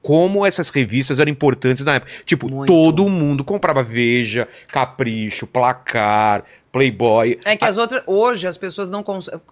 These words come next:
Speaker 2: ainda
Speaker 1: Não tinha
Speaker 2: existe
Speaker 1: internet,
Speaker 2: o
Speaker 1: é.
Speaker 2: papel, mas hoje você consome de uma forma mais rápida. O mesmo conteúdo, só que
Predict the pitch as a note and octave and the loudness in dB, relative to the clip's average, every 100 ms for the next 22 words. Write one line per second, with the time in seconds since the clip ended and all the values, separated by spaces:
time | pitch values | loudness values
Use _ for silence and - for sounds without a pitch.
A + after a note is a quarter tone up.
0 | _ - E3+ F4 F4 E4 F4 E4+ D#4 E4 | _ -12 -4 0 2 2 2 2 2 2
1 | D#4 - D3+ D3 D#3+ - D#3 G3 A#3 _ | 0 -2 -2 0 0 2 2 2 -2 _
2 | _ - E3 E3+ F3+ F#3+ G3 G3+ G#3 G3+ | _ -8 -4 -2 -2 -4 -6 -8 -10 -10
3 | G3 G3 F#3+ F#3+ F#3+ F3 E3+ E3+ E3 E3 | -12 -10 -10 -8 -8 -8 -6 -4 -4 -4
4 | - F3+ B3+ C#4+ - G3+ D#3 C3+ C3+ B3+ | -4 -2 -2 -2 -6 -6 -4 -4 -6 -8
5 | - _ - - - G3 F#3 - A3 A3 | -12 _ -20 -14 -4 -2 -2 -4 -8 -8